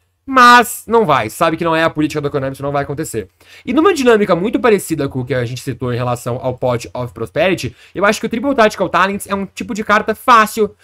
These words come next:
de você ver indo a um. É o tipo de carta que você vê indo a um com relativa tranquilidade. Afinal de contas, foi recentemente reprintada, já tá numa sequência de reprint, reprint, reprint, reprint,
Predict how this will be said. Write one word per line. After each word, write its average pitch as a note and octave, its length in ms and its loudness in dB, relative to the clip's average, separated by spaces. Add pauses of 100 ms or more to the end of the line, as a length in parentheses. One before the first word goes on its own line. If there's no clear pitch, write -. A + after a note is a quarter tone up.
(120)
de F#3+ 100 -4
você G3 300 0
ver F3+ 220 0
indo F#3 200 0
a G#3+ 60 6
um. F3 220 2
É D3+ 80 -2
o D3+ 60 0
tipo E3+ 200 -6
de E3 120 -10
carta E3+ 360 -2
que E3 140 -10
você E3+ 300 -4
vê D#3+ 260 -4
indo F#3 220 -2
a E3 60 2
um D#3+ 200 -2
com F3 160 -8
relativa E3+ 480 -2
tranquilidade. D#3+ 640 -4 (240)
Afinal E3+ 280 -2
de D#3 100 -4
contas, A#2+ 380 -2
foi D3+ 160 -4
recentemente F3 480 -4
reprintada, D3 520 -2 (160)
já D#3 140 -4
tá G#3 100 2
numa A3 140 0
sequência F3+ 400 -8
de - 60 -8
reprint, F3 340 -4
reprint, D#3 300 -8
reprint, C#3 280 -10
reprint, F3 480 -4